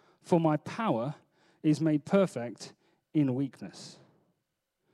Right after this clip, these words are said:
Therefore, I will boast all the more gladly about my weaknesses so that Christ's power may rest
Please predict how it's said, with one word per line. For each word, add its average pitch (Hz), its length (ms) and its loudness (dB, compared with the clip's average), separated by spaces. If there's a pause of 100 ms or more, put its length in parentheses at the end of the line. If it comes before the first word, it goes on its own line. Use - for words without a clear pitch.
(400)
Therefore, 147 500 2
I 139 100 0
will 143 160 4
boast 170 500 4
all 220 260 6
the 208 100 2
more 180 240 4
gladly 180 440 2
about 160 260 2
my 160 140 2
weaknesses 156 600 2
so 151 160 4
that 139 160 0
Christ's 180 360 0
power 175 440 2
may 143 220 2
rest 151 520 0